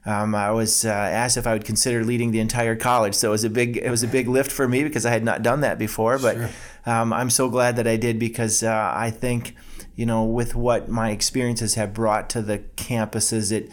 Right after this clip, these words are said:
Speaker 1: helped to relate a little bit more the important role of education, the connection to business and industry, and how we can leverage the resources of the community to strengthen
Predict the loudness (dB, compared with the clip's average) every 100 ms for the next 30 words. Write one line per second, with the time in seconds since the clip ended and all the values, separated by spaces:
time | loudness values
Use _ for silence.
0 | -18 -20 -10 -2 -2 -2 -4 -2 0 0
1 | 0 -2 -2 -2 0 0 0 -2 -2 -2
2 | 0 0 0 -2 -4 -2 -2 -2 -2 -4
3 | -4 -4 -4 -4 -2 -2 -2 -2 -2 -2
4 | -2 -2 -2 -2 -2 -2 -2 -2 -2 0
5 | 0 -2 -2 -2 -2 0 -2 -2 -4 -6
6 | -8 -8 -4 -2 -2 -4 -4 -2 -2 -2
7 | -4 -4